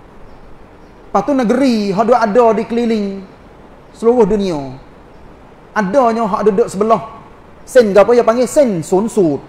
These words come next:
Hak duduk di tengah. Hak atas dan hak bawah.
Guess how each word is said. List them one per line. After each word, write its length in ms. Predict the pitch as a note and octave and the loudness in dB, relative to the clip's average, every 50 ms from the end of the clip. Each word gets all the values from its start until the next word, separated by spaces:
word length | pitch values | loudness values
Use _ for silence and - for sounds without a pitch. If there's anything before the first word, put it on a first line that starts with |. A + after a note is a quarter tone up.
| - - - - - - | -20 -20 -20 -20 -6 -2
Hak 80 | F#3+ G3 G3+ | 0 2 2
duduk 160 | A3 F#3+ A#3 | 2 2 0
di 160 | G3+ G3 A3 - | 0 0 -6 -4
tengah. 320 | - A#3 A3 G#3+ G3+ - - - - - - - | -4 -4 -2 -2 -2 -4 -4 -14 -20 -20 -14 -6
Hak 100 | - G#3 G3+ A3 - - | -6 -4 -2 -4 -4 -2
atas 200 | - C#4 B3 D3 D3+ E3+ | -4 -4 -4 -4 -4 -4
dan 160 | G3+ G3 E3+ | -4 -4 -2
hak 140 | E3 G3+ E3+ | -4 -4 -4
bawah. 320 | D#3 D3+ F#3+ F#3+ F#3+ F3+ | 0 2 2 2 2 0